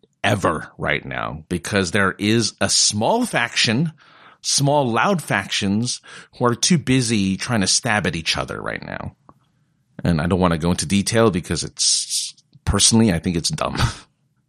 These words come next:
But there's so many people out there who are too busy trying to make enemies and make people angry and feel alone and feel helpless. And I'm like, "Why?"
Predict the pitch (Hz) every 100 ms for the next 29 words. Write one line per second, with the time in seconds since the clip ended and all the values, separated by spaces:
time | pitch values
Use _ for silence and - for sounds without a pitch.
0 | _ - - _ _ _ _ _ _ 156
1 | 123 139 127 - 147 196 180 135 110 117
2 | 98 80 - 80 69 78 82 82 - 90
3 | 90 - 135 123 107 107 - - 92 92
4 | 92 - 85 76 78 87 - - 87 85
5 | 71 65 62 - - - 85 87 78 69
6 | 71 78 - - - _ _ - _ _
7 | _ _ _ _ _ _ _ - 98 95
8 | - 82 95 92 90 85 65 87 - 90
9 | 80 82 78 80 87 82 73 80 78 -
10 | - 87 90 80 - 87 80 - 69 -
11 | - - 87 90 87 85 78 - - -
12 | 82 76 67 73